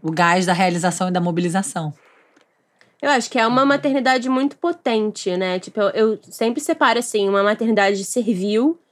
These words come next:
Speaker 2: e uma maternidade potente. Porque você pode realmente ter uma maternidade que você vai querer servir. Você vai falar, "Mano, não vou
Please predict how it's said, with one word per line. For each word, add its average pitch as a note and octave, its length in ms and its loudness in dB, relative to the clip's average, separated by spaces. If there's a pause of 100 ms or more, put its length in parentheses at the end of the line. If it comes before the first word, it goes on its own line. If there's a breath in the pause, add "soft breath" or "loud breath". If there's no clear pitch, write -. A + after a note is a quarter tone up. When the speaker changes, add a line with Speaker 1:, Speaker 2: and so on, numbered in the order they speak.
(180)
Speaker 2:
e G#3+ 60 0
uma A3 120 2
maternidade A#3 580 2
potente. A#3+ 460 0
Porque - 160 -10
você C4+ 200 -4
pode D4+ 380 2
realmente A3 540 0
ter D#4+ 100 2
uma C4+ 120 4
maternidade D4 320 0
que - 60 -10
você G4 160 0
vai G4+ 100 2
querer G4+ 180 0
servir. F#4 360 2
Você F4+ 80 0
vai E4+ 60 0
falar, F4 140 2
"Mano, C#4 360 4 (500 soft breath)
não C5+ 180 0
vou E4 360 6